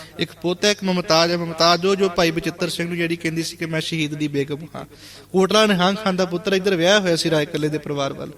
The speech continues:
ਹੁਣ ਇਹ ਵੀ ਰਾਏ ਕੱਲਾ ਵੀ ਗੁਰੂ ਘਰ ਨਾਲ ਜੁੜਿਆ ਹੋਇਆ ਸੀ।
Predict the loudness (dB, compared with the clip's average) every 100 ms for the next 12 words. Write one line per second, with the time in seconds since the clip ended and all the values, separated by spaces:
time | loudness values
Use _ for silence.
0 | -20 -20 -20 -20 -20 -20 -20 -20 -20 -20
1 | _ -20 -20 -20 -2 2 2 4 6 6
2 | 6 6 6 6 6 4 4 4 2 0
3 | 2 2 4 2 2 4 2 2 -2 -2
4 | -6